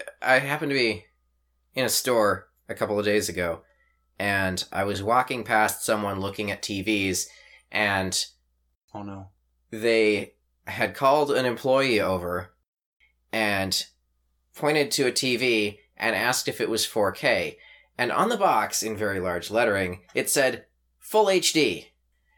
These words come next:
Speaker 1: The employee proceeded to tell them, "Hmm,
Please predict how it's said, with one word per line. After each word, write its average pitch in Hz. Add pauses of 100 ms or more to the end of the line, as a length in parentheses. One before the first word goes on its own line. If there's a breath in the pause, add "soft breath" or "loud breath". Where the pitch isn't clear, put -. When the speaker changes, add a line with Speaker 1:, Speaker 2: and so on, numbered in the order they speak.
(200)
Speaker 1:
The 143
employee 214
proceeded 160
to -
tell 139
them, 131 (340)
"Hmm, 147